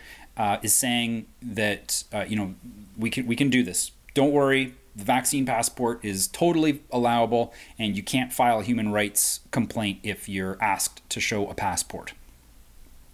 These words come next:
Ah, my goodness. Here, here's, here, here's basically the, the, the gist of it. It is not infringement on your human rights to require a passport for the vaccine.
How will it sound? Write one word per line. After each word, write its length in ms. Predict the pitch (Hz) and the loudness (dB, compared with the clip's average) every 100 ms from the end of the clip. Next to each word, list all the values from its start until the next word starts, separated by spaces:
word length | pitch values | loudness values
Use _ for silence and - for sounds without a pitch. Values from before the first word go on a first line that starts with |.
| - - - - - - - - - - - - - | -20 -20 -20 -20 -20 -20 -18 -20 -20 -20 -20 -20 -2
Ah, 640 | 104 113 - - - - - | 2 4 2 0 0 -4 -10
my 100 | - - | -16 -10
goodness. 460 | 95 87 82 - - - - - - - | -6 -6 -4 -6 -6 -16 -20 -20 -20 -2
Here, 140 | 139 147 | -2 2
here's, 280 | 160 131 - | 0 0 0
here, 160 | 156 170 | -2 2
here's 240 | 156 131 | 2 2
basically 460 | 123 151 156 143 139 | 0 2 2 2 2
the, 200 | 123 117 | 2 0
the, 240 | 107 107 98 | -2 -2 -2
the 160 | 98 | -6
gist 300 | 95 107 - | -4 -2 -2
of 60 | 92 | -4
it. 100 | 87 - - - - - - - | -8 -12 -14 -12 -12 -12 -14 -2
It 80 | 139 | 0
is 100 | 123 | 4
not 300 | 147 165 156 | 4 4 2
infringement 500 | 175 175 170 147 160 | 0 0 0 0 0
on 140 | 160 | 0
your 100 | 160 | 2
human 220 | 170 170 | 2 4
rights 260 | 151 135 131 | 4 4 2
to 80 | 135 | -2
require 320 | 127 135 131 | 2 4 4
a 60 | 127 | 6
passport 560 | 127 - - 135 127 | 4 2 -2 -2 0
for 80 | 139 | 0
the 60 | 123 | 2
vaccine. 520 | 120 117 127 104 | 2 0 -2 -2